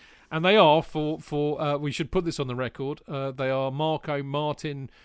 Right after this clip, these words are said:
Wickham, Mark Meehan, Dane Whittle, me, Tony Glover and Jonathan.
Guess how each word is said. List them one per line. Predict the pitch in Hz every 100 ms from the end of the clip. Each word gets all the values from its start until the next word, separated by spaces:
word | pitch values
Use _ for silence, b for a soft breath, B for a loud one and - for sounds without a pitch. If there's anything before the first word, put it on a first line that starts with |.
| b b
Wickham, | 147 139 143 135
Mark | 143 143 139
Meehan, | 143 139 135 117
Dane | 147 139 139
Whittle, | 131 143 135
me, | 135 143 139
Tony | 120 143 135 127
Glover | 147 123 127
and | 120
Jonathan. | 139 123 113 107